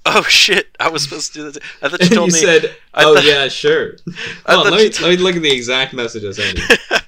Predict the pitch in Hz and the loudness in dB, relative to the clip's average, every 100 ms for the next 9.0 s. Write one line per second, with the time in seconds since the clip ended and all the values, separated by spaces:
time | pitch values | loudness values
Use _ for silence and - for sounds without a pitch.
0 | - 120 120 143 - 135 - - 175 131 | -4 0 2 2 2 0 -2 -2 -2 -2
1 | 143 131 110 101 98 101 98 147 135 110 | -2 -2 -4 -6 -8 -8 -6 -2 -2 0
2 | 123 147 135 170 165 131 110 - - 104 | -4 -4 -12 -12 -6 -4 -4 -8 -10 -10
3 | 98 98 98 98 95 110 110 117 123 113 | -8 -8 -8 -10 -14 -12 -10 -8 -8 -8
4 | 110 - 110 98 98 92 92 - 127 - | -12 -10 -12 -12 -12 -14 -14 -14 -12 -10
5 | - 147 - - 208 185 180 160 - 165 | -2 0 0 -2 2 2 2 0 0 -2
6 | 135 120 147 180 233 247 - - - 185 | 0 -2 -2 -4 -6 -10 -10 -12 -6 -6
7 | - 170 - - - - - _ _ - | -2 -2 -2 -12 -16 -20 -20 _ _ -14
8 | - - - - - - - - 110 - | -14 -12 -16 -16 -20 -18 -14 -10 -10 -12